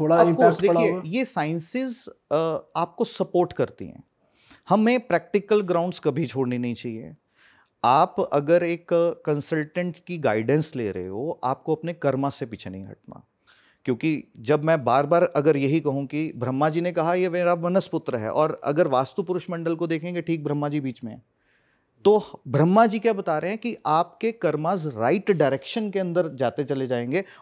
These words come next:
Speaker 2: ऑटोमेटिकली चीज़ें ठीक होनी शुरू हो जाएंगी। आपको राइट डॉक्टर मिल जाएंगे, राइट आपका वातावरण मिल जाएगा। तो बहुत सारी ऐसी चीज़ें मिल जाएंगी जहां पर आकर के आप naturally, आपका माइंडसेट बदलता जाएगा और चीज़ें आपकी फेवर में आती जाएंगी।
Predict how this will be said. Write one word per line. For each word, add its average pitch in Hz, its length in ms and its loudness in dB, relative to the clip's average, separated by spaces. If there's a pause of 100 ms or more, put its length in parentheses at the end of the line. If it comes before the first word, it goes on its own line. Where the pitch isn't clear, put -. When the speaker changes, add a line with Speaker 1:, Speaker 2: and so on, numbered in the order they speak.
Speaker 2:
ऑटोमेटिकली 156 540 -2
चीज़ें 123 220 -6
ठीक 110 160 -8
होनी 104 160 -8
शुरू - 180 -16
हो 101 40 -8
जाएंगी। 67 200 -16
आपको 127 300 0
राइट 147 200 4
डॉक्टर 139 320 0
मिल 147 180 0
जाएंगे, 135 340 -6 (300)
राइट 135 340 4
आपका 135 240 0
वातावरण 139 420 2
मिल 135 220 -2
जाएगा। 117 360 -4 (440)
तो 226 60 2
बहुत 170 340 0
सारी 208 220 0
ऐसी 185 260 0
चीज़ें 202 240 -2
मिल 180 200 -2
जाएंगी 175 280 -4
जहां 160 300 -2
पर 196 180 0
आकर 135 340 -4
के 180 200 -4 (100)
आप 143 280 0
naturally, 190 800 -2
आपका 175 320 -2
माइंडसेट 160 500 2
बदलता 170 380 0
जाएगा 139 260 -2
और 147 60 -2
चीज़ें 127 240 -8
आपकी 120 240 -6
फेवर 101 240 -8
में 98 120 -10
आती 90 180 -18
जाएंगी। - 400 -20